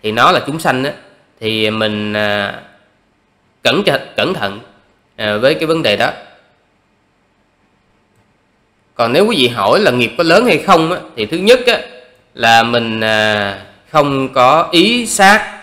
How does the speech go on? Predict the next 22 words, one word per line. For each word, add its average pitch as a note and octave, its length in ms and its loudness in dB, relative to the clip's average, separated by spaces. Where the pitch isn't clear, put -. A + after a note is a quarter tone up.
thì, G#2 340 0
à, G2+ 460 0
nó D3+ 120 -4
bớt G#3 260 6
cái F3 100 -6
nghiệp A2 220 -2
mình G#2+ 140 -6
rất - 120 -6
là B2 80 0
nhiều, G#2 340 0
nhưng B2+ 240 -2
vẫn C3 300 0
có G3+ 100 4
nghiệp C3 280 0
nha, B2+ 180 -8
chứ D3+ 120 -6
không C#3+ 100 -8
phải A#2+ 120 -4
là A#2+ 160 -4
không B2+ 140 -8
có D3+ 100 -2
nghiệp. A2+ 200 -4